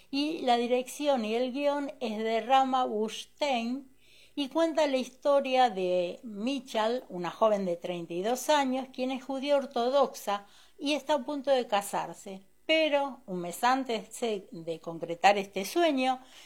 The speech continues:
mientras va revisando el catering de la fiesta, el novio decide cancelar la boda. Lejos de volver a su vida de soltera, decide ella seguir adelante con su casamiento.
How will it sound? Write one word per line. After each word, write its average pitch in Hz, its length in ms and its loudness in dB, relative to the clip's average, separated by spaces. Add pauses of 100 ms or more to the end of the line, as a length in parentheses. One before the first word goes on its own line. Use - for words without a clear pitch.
(120)
mientras 185 500 -4
va 202 140 6
revisando 208 640 0
el 180 140 -4
catering 180 560 0
de 185 100 -4
la 233 160 0
fiesta, 320 520 -4
el 339 120 0
novio 330 480 2
decide 269 540 -2
cancelar 202 520 2
la 180 180 0
boda. 165 420 -8 (640)
Lejos 240 600 2
de 185 120 0
volver 180 420 0
a 185 60 -4
su 170 220 -10
vida 180 280 -2
de 170 80 -8
soltera, 277 720 -2 (300)
decide 285 640 -2
ella 302 240 -4
seguir 277 400 0
adelante 294 600 0
con 202 200 -2
su 196 160 -6
casamiento. 175 800 -4